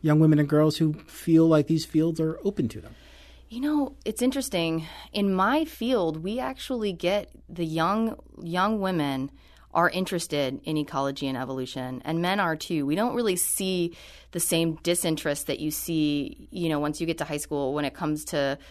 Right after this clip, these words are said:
Speaker 2: physics. There's more of a drop-off there than there is in my field.
Speaker 1: Hmm.
Speaker 2: Um, and that is, so it's really, when you go into graduate school, undergrad into graduate school, it's fifty fifty or maybe even a little bit higher in terms of women representing.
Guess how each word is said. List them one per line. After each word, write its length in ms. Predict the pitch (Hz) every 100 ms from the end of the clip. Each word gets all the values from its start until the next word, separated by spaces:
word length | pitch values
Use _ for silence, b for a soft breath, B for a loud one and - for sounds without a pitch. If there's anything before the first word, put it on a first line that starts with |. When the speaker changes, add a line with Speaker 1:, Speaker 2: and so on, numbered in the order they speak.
| b
Speaker 2:
physics. 640 | - 175 147 - - -
There's 320 | - 156 156 165
more 160 | 156
of 80 | 147
a 40 |
drop-off 420 | 147 135 143 139 -
there 180 | 143
than 120 | 135 139
there 100 | 135
is 120 | 139
in 120 | 139
my 180 | 135 127
field. 340 | 147 214 117 -
Speaker 1:
Hmm. 180 | 147 107 92 B -
Speaker 2:
Um, 340 | 175 165 156 -
and 220 | 180 185
that 200 | 208 247
is, 200 | 202 180
so 260 | - - 175
it's 180 | - 185
really, 260 | 220 311 220 -
when 220 | - 202 196
you 40 |
go 180 | 190 240
into 220 | 254 247
graduate 440 | 190 190 202 226 220
school, 260 | 226 214
undergrad 500 | - 226 226 220 214
into 180 | - 180
graduate 380 | 185 190 190 185
school, 380 | - 190 185 170
it's 200 | 170 -
fifty 320 | 233 247 240
fifty 320 | 233 214 220
or 140 | - 214
maybe 220 | 220 277
even 240 | - 220 196
a 60 |
little 240 | 175 190 190
bit 180 | 165 -
higher 640 | - 147 208 262 339 370 -
in 80 | 247
terms 280 | 254 233 226
of 180 | 208
women 480 | 196 214 269 311 311 b b b
representing. 760 | 202 196 196 196 240 285 302